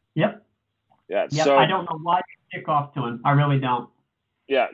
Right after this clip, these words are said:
Speaker 2: going, um, back to Purdue's injuries, I don't know if you're gonna believe it,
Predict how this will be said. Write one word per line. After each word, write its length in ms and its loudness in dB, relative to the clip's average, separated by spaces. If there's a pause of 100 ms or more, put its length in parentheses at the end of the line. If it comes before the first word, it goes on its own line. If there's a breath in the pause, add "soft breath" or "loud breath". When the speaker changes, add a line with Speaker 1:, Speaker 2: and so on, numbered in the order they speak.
(120)
Speaker 2:
going, 460 0 (100)
um, 380 0
back 280 -2
to 80 -14
Purdue's 420 -12
injuries, 680 -6 (380)
I 320 0 (1160)
don't 260 -2
know 180 2
if 140 -6
you're 220 0
gonna 200 -6
believe 480 0
it, 220 2